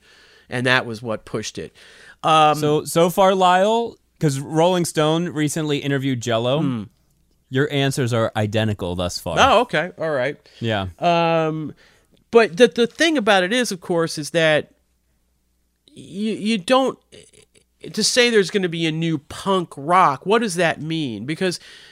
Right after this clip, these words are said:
Speaker 1: because I, I don't, I don't, the, for instance, we played what a lot of people call hardcore,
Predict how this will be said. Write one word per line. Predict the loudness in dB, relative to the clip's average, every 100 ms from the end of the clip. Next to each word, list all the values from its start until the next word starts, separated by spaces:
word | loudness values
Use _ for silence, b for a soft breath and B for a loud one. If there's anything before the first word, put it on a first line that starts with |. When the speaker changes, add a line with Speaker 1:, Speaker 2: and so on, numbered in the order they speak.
| B
Speaker 1:
because | -2 0
I, | 0 0
I | 2
don't, | 2 0 -4
I | -2
don't, | -2 -2
the, | -6 -8 -8 -12 -20 -20 _ -20
for | -4 0
instance, | 0 0 -8
we | -10 -6 -4
played | -2 0 0 0 -2
what | -2 -2 -6
a |
lot | -2 -2
of | -2
people | -8
call | -6 -6 -6
hardcore, | 0 0 -2 -8 -10 -12